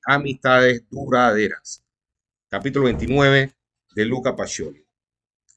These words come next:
"El trabajo no te puede ser extraño. Recuerda que nadie ganó una guerra echándose a dormir". Excelente frase de Luca Pacioli. Lo dice ya terminando el capítulo cuatro, pero lo dice muy bien.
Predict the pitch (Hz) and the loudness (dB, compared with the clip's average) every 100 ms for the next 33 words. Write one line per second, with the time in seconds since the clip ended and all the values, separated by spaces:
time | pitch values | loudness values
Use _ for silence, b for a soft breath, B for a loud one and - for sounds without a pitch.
0 | _ - 131 135 131 143 131 160 170 170 | _ 0 2 4 2 2 4 6 6 2
1 | 170 - 110 156 147 147 151 147 139 135 | -6 -8 -4 -2 -2 -2 0 0 2 -2
2 | 127 - 160 139 98 95 - _ _ _ | -2 -2 2 2 0 -8 -18 _ _ _
3 | _ _ _ _ _ _ - 107 104 147 | _ _ _ _ _ _ -4 -4 2 2
4 | 143 139 - 107 123 135 139 113 123 139 | 4 2 0 -2 2 4 4 2 0 -2
5 | 139 165 139 135 139 - - - 139 135 | 2 4 4 2 0 -6 -10 -6 -2 -2
6 | 131 117 131 123 - 127 123 120 104 98 | -2 -4 -4 -4 -2 2 2 0 -6 -10
7 | - _ _ _ - 117 - - 156 185 | -12 _ _ _ -14 -10 -6 -2 2 0
8 | 143 123 113 113 104 - 110 _ _ _ | 0 -4 -4 -4 -4 -6 -10 _ _ _
9 | _ - 110 120 123 107 92 - 98 98 | _ -8 -2 -2 -2 -4 -6 -6 -4 -2
10 | 131 190 190 170 135 151 160 156 - 120 | 2 2 2 -2 2 4 4 4 -2 -4
11 | 120 123 135 135 135 135 131 _ _ _ | -2 0 0 0 -2 -4 -6 _ _ _
12 | _ _ - 113 117 110 139 143 110 - | _ _ -6 -6 -4 -6 -6 -4 -6 -2
13 | 143 135 143 120 107 113 139 156 139 151 | 0 0 -2 -8 -8 -6 -4 -4 -4 -6
14 | 147 190 151 92 | -6 -2 -4 -4